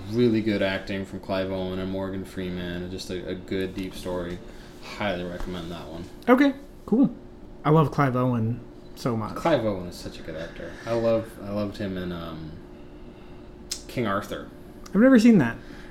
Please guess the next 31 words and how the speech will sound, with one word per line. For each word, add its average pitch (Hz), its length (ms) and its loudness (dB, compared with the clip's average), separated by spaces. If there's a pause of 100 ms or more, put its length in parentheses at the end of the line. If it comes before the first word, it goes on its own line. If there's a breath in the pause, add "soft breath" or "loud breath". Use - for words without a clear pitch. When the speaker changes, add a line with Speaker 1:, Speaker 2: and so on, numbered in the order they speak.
(140 loud breath)
Speaker 1:
It's 226 140 2
pretty 302 240 2
good. 247 280 6
I 117 60 2
mean, 151 180 4
it's 156 220 2
not 180 380 2 (380)
the 117 120 -4
best 107 480 -2
of 165 160 0
stories, 170 540 2
but 117 220 2
he 120 160 -2
sold 110 320 0
it - 80 -4
for 127 160 -4
me, 131 200 0
like, 202 140 6
Speaker 2:
Okay. 165 160 6
Speaker 1:
his 143 80 2
performance 107 600 0
of 120 120 0
Speaker 2:
Yeah. 98 60 0
Speaker 1:
Arthur, 98 500 -2
and 98 180 -4 (560 loud breath)
he 143 100 0
plays 175 400 6
really 135 280 2
good, 120 320 4
kinda 110 300 -4
honorable 95 680 -4